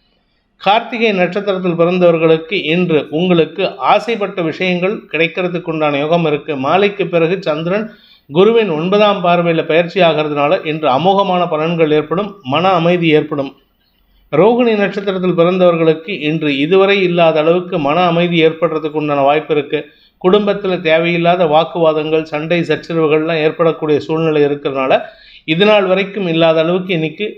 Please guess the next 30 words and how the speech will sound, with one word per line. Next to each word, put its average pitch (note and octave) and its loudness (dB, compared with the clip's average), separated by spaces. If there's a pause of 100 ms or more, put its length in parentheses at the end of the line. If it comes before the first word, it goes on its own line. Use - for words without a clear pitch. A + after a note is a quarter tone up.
வீட்டுல F3+ 0 (100)
மயான D#3+ 0
அமைதி F3+ 2
ஏற்படுறதுக்கு D#3+ 0
வாய்ப்பு D3+ 2
இருக்கு. C#3+ -4 (300)
குடும்பத்துல G#3+ 2
யாரு D#3+ 4
கூடயும் F#3+ -4
பேசுறதுக்கு F3+ -2
வாய்ப்புகள் D#3+ 0
குறைவா E3 2
இருக்கும். F3 -4
அதனால D3+ -2
கொஞ்சம் F#3 -2
நிதானமா D#3 0
இருந்துக்கோங்க. C#3 -2 (1000)
மிருகசீரிஷம் A3 2
நட்சத்திரத்தில் F#3 -2
பிறந்தவர்களுக்கு E3+ 2
இன்று E3 0
அலுவல் G#3 0
ரீதியான F3+ -2 (520)
தேவையற்ற G3+ 0
அலைச்சல்கள் F3 -2
காரணமாக D#3 0
முன்கோபம் F#3+ 0
அதிகரிக்கிறதுக்கு E3+ -2
வாய்ப்பு D#3+ 2
இருக்கு. D3 -4